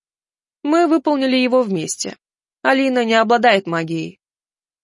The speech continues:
Дракон смерил меня оценивающим взглядом, и я невольно почувствовала себя куриной тушкой на прилавке. Ведь если что, сожрет и не подавится. «Да, магии в ней маловато»,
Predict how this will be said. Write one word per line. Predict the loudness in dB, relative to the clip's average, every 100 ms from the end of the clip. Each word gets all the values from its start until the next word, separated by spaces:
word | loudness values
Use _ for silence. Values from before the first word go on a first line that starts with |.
| -6
Дракон | -2 0 0 0 0
смерил | -2 -2 0 0
меня | -2 -2 -2 -2
оценивающим | -2 -2 0 2 2 0 -4 -4
взглядом, | -4 -2 -2 -2 -6 -8 _ _ _
и | -2
я | 0 2
невольно | 0 0 0 0
почувствовала | -2 -4 -4 -6 -4 -2 0 -2
себя | -2 -2 -2
куриной | -2 0 2 0
тушкой | -2 -2 -4 -4 -4
на | -2
прилавке. | -2 -2 -4 -10 -14 -14 _ _ _ _ _ -6
Ведь | -4 0
если | 0 0 -2
что, | -2 -2 -4 -6 _ _
сожрет | 0 2 4 2 0
и | -2
не | 0
подавится. | 0 0 -2 -4 -8 -12 _ _ _ _ _ _ _ _
«Да, | -8 -4 0 4 4 4 4 2 2
магии | 0 0 2 2 2 0
в | 0
ней | -2 -2 -2
маловато», | 0 0 0 -2 -4 -6 -6 -8